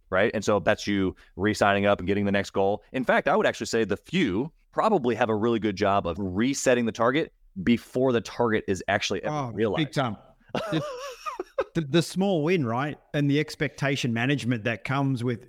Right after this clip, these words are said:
Speaker 2: being able to not redefine a goal, but to reset it and manage that expectation. If you look at the optimism bias and planning fallacy and all the various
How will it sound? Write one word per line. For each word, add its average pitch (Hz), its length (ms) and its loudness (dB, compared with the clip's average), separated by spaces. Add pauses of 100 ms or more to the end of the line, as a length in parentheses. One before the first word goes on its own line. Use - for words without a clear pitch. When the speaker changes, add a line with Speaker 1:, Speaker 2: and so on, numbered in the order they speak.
(120)
Speaker 2:
being 127 180 2
able 131 280 0
to 131 360 -2 (340)
not 180 200 0
redefine 165 600 0
a 143 40 -2
goal, 120 260 0
but 127 120 -4
to 127 100 -4
reset 135 440 0
it 113 140 -4
and 131 180 0
manage 135 280 2
that 120 140 0
expectation. 113 920 -2
If 117 120 -2
you 120 80 2
look 107 140 -4
at 107 60 -6
the 113 80 0
optimism 113 480 -2
bias 117 380 -2
and 101 100 -6
planning 117 280 -2
fallacy 113 520 -2
and 113 80 -2
all 113 80 0
the 110 80 -2
various 110 400 -4